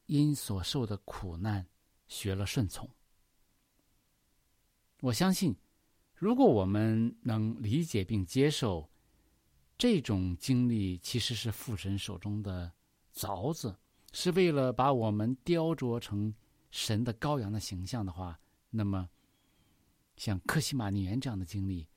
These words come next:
就不再可怕了。我们要理解和接受，这其实是神在改变我们的一种方式，一个工具。所以这是我们从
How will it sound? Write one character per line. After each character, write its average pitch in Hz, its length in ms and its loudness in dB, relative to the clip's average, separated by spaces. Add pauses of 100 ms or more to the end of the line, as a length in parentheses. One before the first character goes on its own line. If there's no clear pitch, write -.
(420)
就 92 220 -8
不 - 140 -10
再 98 200 -4
可 - 160 -16
怕 - 180 -16
了。 - 120 -20 (1600)
我 120 100 -8
们 107 140 0
要 120 160 2
理 104 180 0
解 104 160 -2
和 87 80 -4
接 101 200 -4
受， 92 340 -6 (540)
这 151 140 -4
其 - 260 -6
实 107 240 -4
是 101 360 -6 (360)
神 113 480 -2
在 110 260 -8
改 87 220 -8
变 104 200 -4
我 85 120 -10
们 87 160 -12
的 87 200 -10 (300)
一 107 160 -6
种 90 320 -12
方 104 400 -4
式， - 260 -10 (280)
一 95 120 -10
个 90 140 -12
工 113 320 -4
具。 110 240 -16 (2500)
所 - 140 -2
以 117 80 2
这 123 140 0
是 107 100 -2
我 95 140 0
们 95 120 0
从 101 400 -2